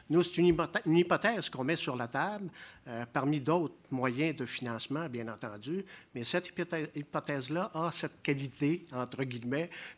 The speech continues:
un gros défaut pour d'autres, <laughs> j'en conviens, mais a cette qualité qu'elle a, elle a un effet assez important. Bon, il y a le cas de Londres qui est très connu puis qu'on évoque.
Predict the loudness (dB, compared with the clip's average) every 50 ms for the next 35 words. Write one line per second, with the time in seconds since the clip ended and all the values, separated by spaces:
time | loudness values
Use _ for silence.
0 | _ -20 -20 -20 -20 -20 _ -4 -2 -2 0 0 0 2 4 4 6 6 4 4
1 | 2 2 0 0 0 -2 -4 -4 -2 -2 -2 -2 -2 -4 -6 -8 -10 -14 -14 -14
2 | -14 -14 -16 -18 -20 -18 -12 -8 -4 -4 -2 -4 -4 -6 -6 -6 -4 -4 -4 -2
3 | -2 -2 -2 -4 -6 -10 -14 -14 -16 -18 -12 -4 0 4 4 6 4 4 2 0
4 | 0 0 0 -2 -4 -4 -2 -4 -4 -4 -6 -4 0 2 2 2 2 0 0 2
5 | 4 4 6 4 6 6 6 4 4 2 0 -2 -2 2 2 4 4 4 4 2
6 | 2 0 -2 -4 -4 -4 -2 -2 -4 -4 -6 -6 -6 -8 -10 -10 -12 -14 -12 -8
7 | -8 -8 -8 -8 -8 -10 -8 -10 -6 -2 -2 -2 -2 -2 -4 -4 -4 -4 -4 -4
8 | -6 -8 -8 -8 -8 -10 -10 -12 -12 -12 -12 -12 -14 -16 -16 -10 -8 -8 -8 -8
9 | -8 -8 -6 -6 -8 -8 -10 -10 -10 -8 -6 -6 -6 -6 -6 -6 -8 -8 -8 -10
10 | -16